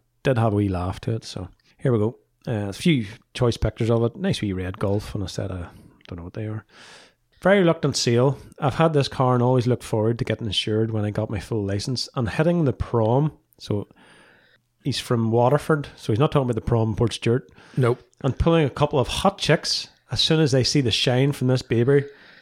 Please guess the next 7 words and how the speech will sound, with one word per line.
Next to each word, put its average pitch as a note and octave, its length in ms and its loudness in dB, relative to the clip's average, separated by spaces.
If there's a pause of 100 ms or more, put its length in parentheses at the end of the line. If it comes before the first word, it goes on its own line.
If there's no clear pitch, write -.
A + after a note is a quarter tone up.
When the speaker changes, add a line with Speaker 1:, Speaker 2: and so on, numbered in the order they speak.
Speaker 1:
There B2 220 -2
be C#3 200 0
no C#3 200 4
effort C3 420 0
needing A#2+ 320 -2
pulling. C#3+ 380 2 (1040)
Genuinely F3 680 4